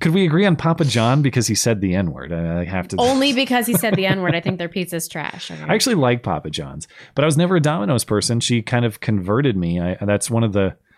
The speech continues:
Speaker 1: sacrifices I've made in marriage is I don't get my pizza way anymore. It's Domino's or nothing.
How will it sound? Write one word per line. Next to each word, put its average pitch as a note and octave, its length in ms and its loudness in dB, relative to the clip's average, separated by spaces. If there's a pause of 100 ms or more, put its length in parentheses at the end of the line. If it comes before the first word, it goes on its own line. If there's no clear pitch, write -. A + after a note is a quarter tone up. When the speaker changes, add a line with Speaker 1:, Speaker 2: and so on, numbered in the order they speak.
(180)
Speaker 1:
sacrifices B2 840 0
I've G#2+ 160 2
made A#2 240 4
in F#2 160 2
marriage E2 380 -2
is E2+ 180 -4
I A2 80 2
don't A2 160 2
get - 160 -2
my F#2 160 -2
pizza A2+ 400 -2
way D2+ 220 -4
anymore. D2 380 -8
It's - 140 -8
Domino's F#2 560 -2
or D#2+ 60 -8
nothing. E2+ 440 -8